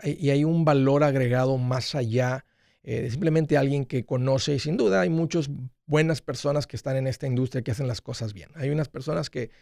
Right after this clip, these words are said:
no deberían de estar ahí, la mayoría de la gente, ¿verdad? Conocen el software, les va a ayudar a caminar, a hacer las cosas bien, etcétera. Pero aquí, este, viene también,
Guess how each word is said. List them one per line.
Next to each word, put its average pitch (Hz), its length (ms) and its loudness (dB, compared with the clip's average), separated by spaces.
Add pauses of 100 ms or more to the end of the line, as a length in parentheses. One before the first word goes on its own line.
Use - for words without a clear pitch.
(220)
no 147 80 -2
deberían 151 260 4
de 147 60 -2
estar 151 180 -2
ahí, 175 360 0 (300)
la 170 120 -2
mayoría 180 200 4
de 180 60 2
la - 20 -8
gente, 170 380 2
¿verdad? 165 320 -2
Conocen 165 720 0 (240)
el 139 160 -2
software, 170 440 0
les 139 100 0
va 147 60 2
a - 20 6
ayudar 156 200 2
a 156 40 -4
caminar, 135 460 -2
a 139 40 0
hacer 139 200 -4
las 139 160 -2
cosas 131 340 -4
bien, 131 140 -2
etcétera. 143 360 -4
Pero 175 340 0 (500)
aquí, 156 480 0 (120)
este, 139 680 -6 (580)
viene 151 260 0
también, 151 400 0